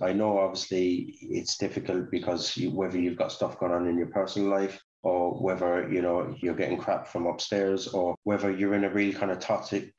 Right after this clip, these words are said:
and hostile environment, but it's positivity, you know, it's about remaining positive, but it's also about checking yourself, you know, and just having a little reflection with yourself. And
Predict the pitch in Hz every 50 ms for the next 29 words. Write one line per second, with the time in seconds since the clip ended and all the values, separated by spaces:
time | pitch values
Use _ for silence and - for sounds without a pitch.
0 | - - 98 95 95 92 92 92 - - 107 - - - 101 95 92 95 92 90
1 | 92 104 104 101 95 92 85 82 82 - 127 - _ _ _ _ _ - 101 98
2 | 98 - - - - _ _ - - 104 101 - - - - 117 110 104 98 -
3 | 120 104 110 92 87 87 85 - - - 95 92 90 90 92 - - - - 98
4 | 95 92 - - - 92 90 92 101 104 101 98 92 90 - 95 87 87 85 85
5 | 82 80 - 90 90 - - 87 117 120 120 - - - 110 95 - - - 110
6 | 101 - 98 90 87 82 - - 82 80 78 - - 90 90 90 87 87 - 90
7 | 90 90 85 - - - _ _ - 110 - - - 117 107 110 107 104 107 107
8 | - 95 90 90 85 - 117 - 101 - - - 92 90 90 87 90 90 - 92
9 | 85 82 85 - - 90 92 92 92 87 -